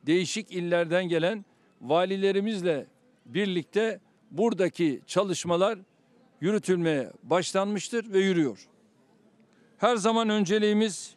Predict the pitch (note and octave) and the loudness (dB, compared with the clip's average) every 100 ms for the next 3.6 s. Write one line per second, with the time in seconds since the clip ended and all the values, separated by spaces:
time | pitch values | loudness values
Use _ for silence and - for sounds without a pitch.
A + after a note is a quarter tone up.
0 | _ _ _ _ - - _ - F#3 - | _ _ _ _ -20 -20 _ -4 -2 2
1 | A3+ A3 G#3+ G#3 - A3 G#3 - _ _ | 2 2 2 0 0 -2 -2 -8 _ _
2 | _ _ _ - B2 E3+ B3 A3 - D#3+ | _ _ _ -20 -2 2 2 0 -4 -2
3 | D3 A#2+ - - - | -2 -2 -6 -14 -18